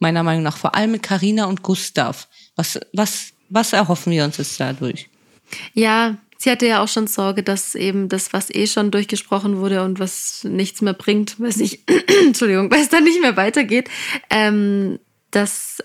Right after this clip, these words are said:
Speaker 2: also das einfach keinen Sinn haben wird, diese Zeit zu
Speaker 1: Ja.
Speaker 2: zweit im Prinzip. Aber sie gehen dann trotzdem, ähm, verstörenderweise war sie in einer echt coolen Jeansjacke, auch ein cooles Outfit, aber er in einer Winterjacke.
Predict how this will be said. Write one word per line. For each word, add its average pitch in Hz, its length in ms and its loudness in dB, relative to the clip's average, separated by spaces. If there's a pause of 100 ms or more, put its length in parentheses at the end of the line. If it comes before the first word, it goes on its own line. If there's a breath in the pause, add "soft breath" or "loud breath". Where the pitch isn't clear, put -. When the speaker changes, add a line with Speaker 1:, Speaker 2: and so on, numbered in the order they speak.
Speaker 2:
also 196 180 -4
das 190 140 -4
einfach 185 200 -4
keinen 202 180 2
Sinn 214 240 4
haben 175 260 -2
wird, 160 140 -6
diese 175 200 -8
Zeit 180 300 -6
zu - 80 -4
Speaker 1:
Ja. 170 180 2
Speaker 2:
zweit - 220 -2
im 220 80 -6
Prinzip. - 480 -6 (680 loud breath)
Aber 226 160 0
sie 233 160 -4
gehen 254 160 4
dann 247 140 4
trotzdem, 269 800 0
ähm, 233 220 2
verstörenderweise 247 1300 0 (200)
war 208 500 2
sie - 300 -2
in - 160 0
einer 208 300 0 (100)
echt 262 160 -2
coolen 302 260 2
Jeansjacke, 302 640 0
auch 254 60 2
ein 247 80 4
cooles 226 240 -2
Outfit, - 320 0 (440 loud breath)
aber 226 320 -2
er 220 200 2
in 233 100 4
einer 185 180 0
Winterjacke. 214 760 0